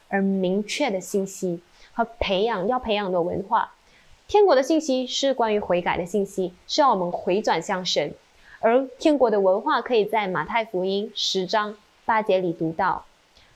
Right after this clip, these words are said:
：“你们白白的来，也要白白的给人。”我们不可以自私，只想着自己的存活，尤其是在现在这种时候，人们一般都是只想着自己。身为神的子民，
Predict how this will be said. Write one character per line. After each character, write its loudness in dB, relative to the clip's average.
：“你 2
们 4
白 2
白 2
的 4
来， 0
也 0
要 -2
白 -2
白 -2
的 0
给 -4
人。” -6
我 4
们 4
不 4
可 2
以 2
自 -2
私， -4
只 2
想 0
着 2
自 -4
己 -2
的 0
存 -4
活， -4
尤 4
其 4
是 2
在 2
现 0
在 2
这 -4
种 -4
时 -6
候， -2
人 4
们 2
一 4
般 0
都 2
是 0
只 -4
想 -4
着 -2
自 -4
己。 -4
身 4
为 6
神 0
的 -2
子 -2
民， -4